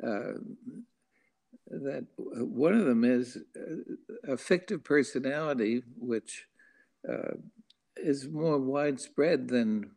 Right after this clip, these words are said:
one would think. Empty selves who need to import a, a, another self into their being. Um, that Lowell's death was, uh,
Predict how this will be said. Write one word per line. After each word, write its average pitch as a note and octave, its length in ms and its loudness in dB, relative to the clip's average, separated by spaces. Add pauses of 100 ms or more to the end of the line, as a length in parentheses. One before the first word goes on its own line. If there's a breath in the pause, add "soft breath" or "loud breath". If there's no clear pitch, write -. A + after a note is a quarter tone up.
one B2 300 2
would A2+ 160 2
think. D#3 400 0
Empty C#3 340 2
selves C#3 560 2
who C3+ 140 -2
need C3 320 2
to A#2+ 180 2
import C3 520 0
a, A2 240 -2 (160)
a, A#2+ 100 -6 (260)
another B2+ 380 0
self C3+ 480 -2
into B2 300 0
their A#2 180 2
being. G#2+ 540 0 (800 loud breath)
Um, C#3+ 800 -4 (1200)
that C3+ 400 2
Lowell's D#3+ 440 2
death F#3 600 2 (220)
was, C3 500 -4
uh, G#2+ 520 -8